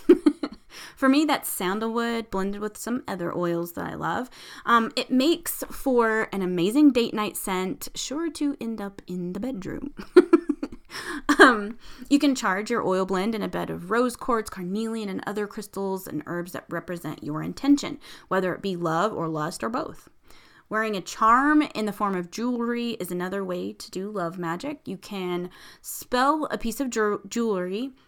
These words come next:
for you to wear to open up your heart to love, to bring love to you,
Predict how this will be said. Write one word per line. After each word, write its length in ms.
for 120
you 200
to 100
wear 340
to 640
open 260
up 140
your 120
heart 240
to 100
love, 420
to 60
bring 300
love 340
to 260
you, 420